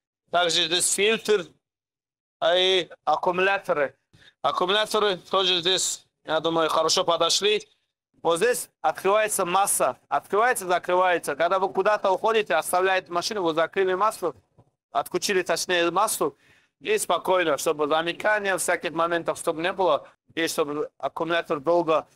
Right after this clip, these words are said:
сохранились. Поэтому советую всем закрыва-, отключать массу. Также выхлопная система. И вот сюда заливается А Т Ф. Это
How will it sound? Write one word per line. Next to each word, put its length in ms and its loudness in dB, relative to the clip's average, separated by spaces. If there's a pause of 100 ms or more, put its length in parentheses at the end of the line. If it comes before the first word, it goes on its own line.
(140)
сохранились. 880 0 (140)
Поэтому 340 0
советую 460 0
всем 260 -2 (320)
закрыва-, 640 0 (360)
отключать 520 -2
массу. 480 -2 (440)
Также 400 2
выхлопная 580 0
система. 640 0 (920)
И 420 0 (520)
вот 180 0
сюда 260 0
заливается 680 2
А 140 2
Т 280 2
Ф. 40 0 (680)
Это 400 0